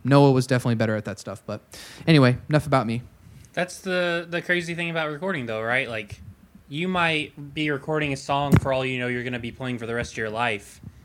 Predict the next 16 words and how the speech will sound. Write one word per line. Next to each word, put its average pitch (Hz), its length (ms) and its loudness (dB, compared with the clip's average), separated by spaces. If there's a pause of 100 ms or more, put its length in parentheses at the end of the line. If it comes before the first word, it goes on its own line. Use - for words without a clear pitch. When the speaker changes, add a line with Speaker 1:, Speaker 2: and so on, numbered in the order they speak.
(160)
Speaker 2:
but 127 140 -4
the 135 60 -6
decisions 123 680 -4
you 120 100 -4
made 117 200 0
on 110 140 -4
that 120 220 0
day 110 440 -2 (720)
are 120 60 -6
gonna 117 180 -2
be 113 120 -6
how 110 140 0
everyone 110 300 -4
hears 110 260 -8
it 104 80 -18
forever. 104 440 -6